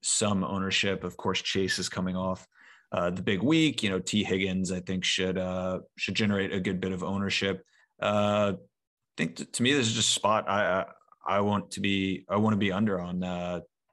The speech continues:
and, and of course, you know, the Jets don't really appear as, like, a team that has super reliable bring back options. So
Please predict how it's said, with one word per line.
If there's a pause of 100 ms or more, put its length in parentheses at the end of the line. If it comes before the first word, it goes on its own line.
(200)
and,
and
of
course,
you
know,
the
Jets (480)
don't (200)
really
appear
as,
like,
a
team
that
has
super
reliable
bring
back
options.
So